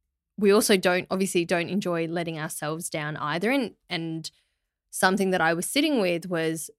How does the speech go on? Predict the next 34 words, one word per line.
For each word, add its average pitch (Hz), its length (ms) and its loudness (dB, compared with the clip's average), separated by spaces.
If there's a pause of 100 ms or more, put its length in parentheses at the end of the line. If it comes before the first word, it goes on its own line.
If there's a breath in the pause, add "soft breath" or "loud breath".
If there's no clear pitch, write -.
not 185 180 2
only 185 680 2 (160)
do 175 100 -2
I 165 100 -2
feel 185 200 0
like 175 160 0
I'm 175 80 -2
about 165 440 -2
to - 120 -4
let 165 380 -4
people 165 440 -6
down 147 380 -6
who 160 240 -8
I 151 160 -6
care 175 420 -4
about 151 480 -6 (120)
and 175 120 -8
who 165 100 -8
I 147 140 -6
value, 180 460 0
but 147 440 -4
I've 165 160 -12
also 233 280 -4
let 233 200 -2
myself 156 580 -4
down 151 440 -6 (360 soft breath)
because 156 600 -4 (120)
I 143 580 -4 (1300)
did 202 240 2
this 160 220 -4
thing 269 240 0
again 165 460 -2
where 151 220 0
I 147 160 -2